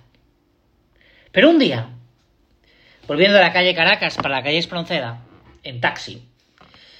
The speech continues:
eh, le dijo don Fernando al taxista, "Oiga, ¿usted hace cuánto que no se confiesa?".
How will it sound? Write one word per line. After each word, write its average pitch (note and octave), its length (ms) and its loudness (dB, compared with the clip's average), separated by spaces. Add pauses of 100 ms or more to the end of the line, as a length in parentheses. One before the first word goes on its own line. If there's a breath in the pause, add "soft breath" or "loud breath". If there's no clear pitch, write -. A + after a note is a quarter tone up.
(440 soft breath)
eh, D3 840 0
le F3+ 120 2
dijo F3 360 -2
don D#3+ 200 -2
Fernando D#3 720 -4
al D#3 160 -2
taxista, A#2+ 720 -14 (1080)
"Oiga, B3+ 320 2
¿usted E4 460 -2
hace B3 240 -2
cuánto A3 320 2
que D3+ 80 -6
no C3 80 -8
se B2 100 -10
confiesa?". A#2+ 480 -12